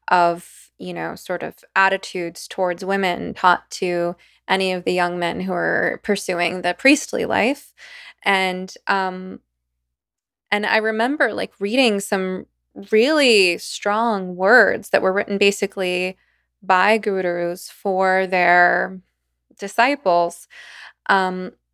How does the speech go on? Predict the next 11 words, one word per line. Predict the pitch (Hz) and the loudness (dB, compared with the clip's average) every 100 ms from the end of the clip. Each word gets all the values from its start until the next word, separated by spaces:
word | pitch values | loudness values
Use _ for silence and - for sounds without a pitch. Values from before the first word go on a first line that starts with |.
| _ _ | _ _
about, | 202 190 185 180 180 - - - - _ _ _ _ _ | -6 0 0 2 -2 -6 -10 -12 -14 _ _ _ _ _
that, | - 107 196 240 214 | -8 -8 2 2 4
that | 240 214 | 4 2
really, | 254 294 302 | 2 0 2
like, | 247 190 - - - 277 - _ - | 4 2 2 -4 0 -2 -2 _ -20
<laughs> | - - - - - | -16 -14 -14 -16 -6
made | 214 214 214 202 | 2 4 6 4
women | 202 208 214 208 | 2 2 2 0
sound | - 196 185 185 180 | 0 4 4 2 -6
like, | 190 180 170 175 - - - | -4 2 4 2 -2 -14 -4
um, | 180 175 170 170 170 | -2 0 -2 -8 -14